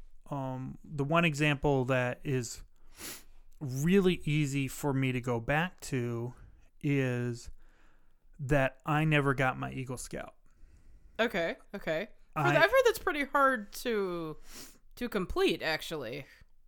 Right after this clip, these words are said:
Speaker 1: Oh, yeah, especially for a teenager. It's, it, it takes, it takes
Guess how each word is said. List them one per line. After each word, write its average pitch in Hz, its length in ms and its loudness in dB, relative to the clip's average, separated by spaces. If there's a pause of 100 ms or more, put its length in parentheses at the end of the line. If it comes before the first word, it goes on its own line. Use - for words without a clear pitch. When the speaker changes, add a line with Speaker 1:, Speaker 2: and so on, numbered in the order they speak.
(160)
Speaker 1:
Oh, 233 200 12
yeah, 165 200 8
especially 180 440 4
for 170 180 0
a 151 60 2
teenager. 175 760 0 (220)
It's, - 580 -4 (140)
it, 160 480 2
it 156 240 0
takes, - 680 -2 (1500)
it 160 140 -6
takes - 560 -2